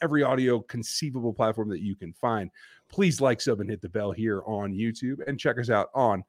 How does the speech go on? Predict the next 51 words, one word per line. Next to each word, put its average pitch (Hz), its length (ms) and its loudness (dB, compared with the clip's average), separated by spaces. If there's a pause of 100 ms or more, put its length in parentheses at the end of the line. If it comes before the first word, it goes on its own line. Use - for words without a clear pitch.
(480)
all 170 300 12
the 123 80 6
ones. 107 320 0
But, 247 180 0
you 254 240 -2
know, 156 240 0
iTunes 151 380 4
seems 156 240 -2
to 147 80 -6
be 147 240 4
the, 139 200 10
the 135 140 4
running 151 320 6
bet 147 340 2
over 156 240 6
on 143 120 6
Apple 156 500 6
Podcasts 160 640 2
as 110 120 -8
well 139 280 4
as 135 100 -2
Spotify. 131 560 2 (380)
Uh, 110 180 4
check 123 260 0
them 117 160 0
out 113 200 2
as 117 260 0
you 110 80 -2
will. 120 180 6
I'm 139 160 6
Ryan 135 180 0
Tracy, 135 260 -4
the 104 80 -6
founder 113 260 0
of 98 60 -4
Rogue 101 160 4
Analytics 95 420 -4
and 87 100 -18
Performance 123 400 -10
Consulting, 156 460 -6
N 151 80 0
F 147 140 -2
L 143 80 2
thirty-three 135 440 -2
dot 123 140 2
com, 120 340 0
and 123 280 0
R 104 120 2
G 110 140 -2
R 95 100 0
Football. - 380 -8